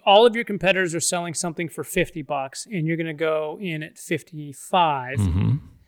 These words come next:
Speaker 1: with free shipping, that may not get you the level of traffic you need to have it work 'cause you're priced higher.
Speaker 2: Right.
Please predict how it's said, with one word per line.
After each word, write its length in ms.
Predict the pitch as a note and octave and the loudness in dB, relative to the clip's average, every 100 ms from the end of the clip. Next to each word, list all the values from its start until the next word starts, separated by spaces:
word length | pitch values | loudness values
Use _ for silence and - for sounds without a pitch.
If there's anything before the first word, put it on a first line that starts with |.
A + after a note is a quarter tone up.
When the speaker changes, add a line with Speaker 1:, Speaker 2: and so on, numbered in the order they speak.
| _ - | _ -4
Speaker 1:
with 140 | D3+ | -4
free 240 | - D#3+ | -2 -4
shipping, 580 | C3+ - A3 E3+ D#3 D3 _ - | -2 4 4 4 -6 -8 _ -14
that 420 | D#3 G3 G3 G3+ | 4 8 8 6
may 200 | F3+ F#3+ F#3 | 2 4 4
not 220 | F3 D#3+ | 0 -4
get 120 | G3 | -10
you 120 | G3+ | -6
the 60 | D#3 | -4
level 260 | D#3 D3 C#3+ | -4 -6 -8
of 100 | - | -2
traffic 440 | G3 D#3+ D#3 - | 2 2 0 -8
you 100 | D#3+ | -8
need 280 | D3 C#3+ C3+ | -8 -12 -14
to 40 | C3 | -14
have 140 | C3+ | -14
it 100 | C3+ | -12
work 200 | D3+ - | -14 -12
'cause 160 | D3 D3+ | -10 -8
you're 120 | C#3 | -8
priced 360 | - D3 B2+ | -4 -4 -4
higher. 220 | - - - _ - | -14 -18 -20 _ -4
Speaker 2:
Right. 220 | F#2+ D#2 | -2 -2